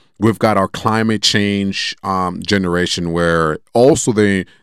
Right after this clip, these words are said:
they're trending into, like, bringing their own, you know, fashion trend to that, you know. Well, let's never talk about celebrities. I mean, celebrities have always been big into that, you know what I'm saying? They've always been the, the,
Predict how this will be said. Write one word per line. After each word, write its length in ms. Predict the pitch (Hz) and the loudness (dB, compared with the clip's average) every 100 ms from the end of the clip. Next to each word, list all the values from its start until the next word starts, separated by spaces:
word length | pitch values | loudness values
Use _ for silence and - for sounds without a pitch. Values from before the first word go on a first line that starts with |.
| - | -4
they're 280 | 92 95 | 0 2
trending 560 | 90 - 113 110 101 95 | 0 -2 0 0 0 0
into, 320 | 98 95 98 | 0 -2 -2
like, 220 | 87 85 | 0 -2
bringing 340 | 80 90 95 90 | -2 -2 0 -2
their 140 | 85 | -4
own, 540 | 87 87 90 87 85 76 - _ _ _ - | -4 -2 -2 -2 -2 -6 -14 _ _ _ -6
you 140 | 90 | -2
know, 240 | 87 78 | 0 -2
fashion 460 | 76 - 90 - 92 | -2 -2 -2 -2 -4
trend 300 | - 90 78 | -4 -6 -6
to 100 | 80 | -8
that, 260 | 71 65 - - | -8 -10 -12 -12
you 100 | 78 | -10
know. 200 | 69 69 | -8 -4
Well, 180 | 85 | 0
let's 160 | 101 113 | 0 2
never 180 | 170 165 | 2 2
talk 180 | 170 123 | 2 4
about 180 | 107 | 2
celebrities. 480 | - 131 226 110 82 | 2 2 4 2 2
I 40 | 110 | 0
mean, 120 | 135 | 2
celebrities 500 | - 381 403 202 143 | 2 0 2 4 4
have 100 | 110 | 2
always 380 | 104 110 107 85 | 2 4 2 0
been 240 | 95 87 | -2 -2
big 240 | 78 87 | -2 -2
into 220 | 82 80 76 | -2 -6 -6
that, 180 | 71 | -4
you 80 | 82 | -2
know 80 | 101 | -2
what 60 | 98 | -2
I'm 60 | |
saying? 320 | - 101 95 - - - | -2 -2 -2 -4 -14 -4
They've 140 | - 349 | 0 2
always 380 | - 107 98 87 | 4 4 2 2
been 380 | 98 95 87 | 2 2 -2
the, 120 | 80 82 | -6 -6
the, 200 | 82 | -8